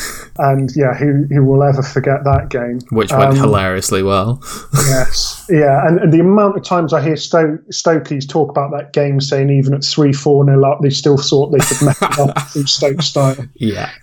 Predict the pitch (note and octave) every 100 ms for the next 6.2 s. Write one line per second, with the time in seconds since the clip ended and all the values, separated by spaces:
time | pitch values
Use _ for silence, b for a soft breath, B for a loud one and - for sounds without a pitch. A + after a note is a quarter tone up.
0 | - - F3+ F3+ F#3+ F#3 F3 E3 - b
1 | b b F3 F3 E3 E3 - E3+ G#3+ G#3
2 | F3 G#3 F#3+ F3 D#3 E3 E3 - D3 D3
3 | D3 C#3 C3 C#3+ E3 - - _ - D#3
4 | D#3 D3+ D3 D3 - G3+ - - A3 E3+
5 | D#3 D3 - D3 C#3+ C#3+ - C#3 C#3+ D#3+
6 | D3+ E3